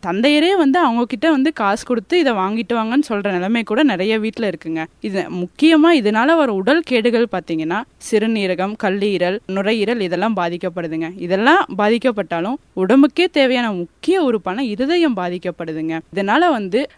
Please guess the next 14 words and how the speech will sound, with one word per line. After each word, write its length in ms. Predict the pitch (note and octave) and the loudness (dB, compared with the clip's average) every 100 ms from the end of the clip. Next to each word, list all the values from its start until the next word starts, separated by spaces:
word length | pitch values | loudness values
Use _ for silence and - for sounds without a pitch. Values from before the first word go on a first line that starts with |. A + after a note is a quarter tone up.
| A3+ | 0
நுரையீரல், 640 | A#3 D#4 E4 D4+ A#3 B3 | 4 6 6 6 4 2
இருதயம் 500 | - A3+ A#3+ A#3+ A#3+ | 0 0 2 2 0
இதெல்லாமே 380 | G3 E3+ F#3+ A3+ A3+ | 0 0 0 0 0
பாதிக்கப்படுதுங்க. 800 | F3 E3+ E3+ E3+ E3+ D#3+ D#3+ D#3+ - - | -2 -4 -6 -6 -6 -6 -6 -6 -10 -6
இதை 240 | A3 C#4 | 2 4
வந்து 340 | D4 C4+ D4 | 4 2 2
நம்ம 340 | F4+ A#3 F#3 G3+ | 0 0 -2 2
முடிஞ்ச 180 | C#4 C#4 | 6 6
அளவுக்கு 360 | A#3+ A#3 F#4 | 4 0 0
இதை 120 | B4+ G3 | 0 0
நம்ம 280 | F3+ F3+ | -2 -2
நாட்டுல 260 | F#3+ F#3+ A3 | 0 0 0
இருந்து 320 | A#3+ A#3+ A3+ | 0 2 2
ஒழிக்கணுங்க. 520 | F#3+ - A#3 F3+ E3+ | 0 -2 -4 -4 -6